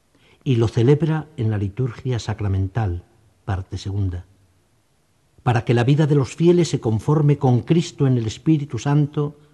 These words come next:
para gloria de Dios Padre, parte tercera.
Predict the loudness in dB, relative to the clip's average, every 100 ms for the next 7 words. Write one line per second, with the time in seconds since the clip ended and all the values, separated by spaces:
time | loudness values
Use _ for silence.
0 | _ _ _ _ -4 -4 -2 0 0 0
1 | -4 -4 -4 -6 -6 -4 -4 -4 -6 -8
2 | _ _ _ _ _ _ _ -6 -6 -6
3 | -10 -12 -10 -10 -10